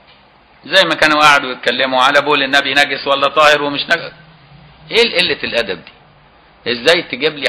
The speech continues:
حاجة مستقذرة وهي النجاسة تربطها بالنبي؟ لان ربط المستقذر بالنبي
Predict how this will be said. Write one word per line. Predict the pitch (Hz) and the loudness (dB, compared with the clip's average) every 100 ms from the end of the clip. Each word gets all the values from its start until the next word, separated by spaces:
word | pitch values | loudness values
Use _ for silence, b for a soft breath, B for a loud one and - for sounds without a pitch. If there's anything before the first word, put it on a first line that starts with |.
| - | -2
حاجة | 147 | -2
مستقذرة | 131 117 - - 117 135 135 | -4 -6 -6 -6 -2 0 0
وهي | 123 120 | 0 0
النجاسة | 113 113 120 127 - | -4 -6 -6 -4 -6
تربطها | 113 107 117 120 - | -6 -6 -8 -12 -12
بالنبي؟ | 95 95 80 - _ _ _ _ _ _ _ _ _ _ _ _ _ _ | -12 -14 -18 -20 _ _ _ _ _ _ _ _ _ _ _ _ _ _
لان | 113 123 135 | -4 -2 -2
ربط | 135 156 - 131 | 0 0 0 -8
المستقذر | 120 117 - - 135 123 110 104 | -8 -10 -4 2 2 0 -4 -4
بالنبي | 104 120 120 120 123 165 185 160 | -6 -8 -4 -2 -2 -4 -4 -10